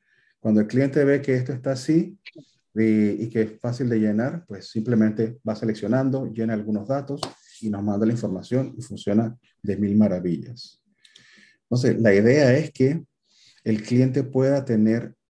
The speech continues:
acceso a esta información, eh, siempre que quiera,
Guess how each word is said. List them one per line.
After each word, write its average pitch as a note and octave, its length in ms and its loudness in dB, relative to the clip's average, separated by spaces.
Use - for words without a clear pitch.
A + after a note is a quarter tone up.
acceso B2+ 640 -6
a B2 60 2
esta C3+ 140 -6
información, A2 1000 -4
eh, A#2 240 4
siempre D#3+ 460 2
que A2+ 120 -2
quiera, A2 420 -2